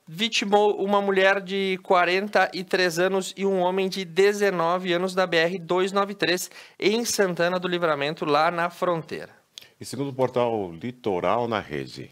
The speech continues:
Speaker 2: essa sim é muito boa, ciclistas vão percorrer mais de trezentos quilômetros para ajudar os hospitais do Litoral Norte.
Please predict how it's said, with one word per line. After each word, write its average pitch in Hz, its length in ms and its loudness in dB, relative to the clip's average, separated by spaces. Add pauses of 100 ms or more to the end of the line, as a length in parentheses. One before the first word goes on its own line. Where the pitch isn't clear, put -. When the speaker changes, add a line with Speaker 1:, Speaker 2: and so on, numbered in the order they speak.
(140)
Speaker 2:
essa 104 360 -8
sim 76 360 -14
é 73 40 -12
muito 85 300 -12
boa, 62 300 -14 (320)
ciclistas - 800 -4
vão 107 400 -2 (260)
percorrer 123 640 0
mais 113 340 0
de 92 100 -6
trezentos 104 960 -6
quilômetros 85 800 -6 (280)
para 151 200 -4
ajudar 117 360 2
os 120 120 -6
hospitais 87 680 -2
do 127 160 -4
Litoral 113 720 -2
Norte. 76 580 -6